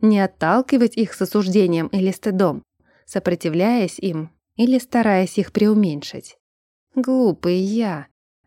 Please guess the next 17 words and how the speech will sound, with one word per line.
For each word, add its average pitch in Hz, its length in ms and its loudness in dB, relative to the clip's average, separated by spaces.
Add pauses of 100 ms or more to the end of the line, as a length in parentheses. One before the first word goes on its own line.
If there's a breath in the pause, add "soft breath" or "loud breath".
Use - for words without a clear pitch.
(140)
Почему 320 340 2
ты 277 120 4
грустишь, 269 800 2
когда 202 300 -2
все 214 180 0
еще 208 240 0
лето? 226 440 0 (540)
Больше 165 420 -4
никто 220 340 2
не 269 120 6
грустит. 247 560 -2 (440)
Перестань 202 580 -2
сейчас 208 500 -4
же". 151 220 -16 (1000)
Если 233 340 2
возникает 247 640 4
горе, 202 480 2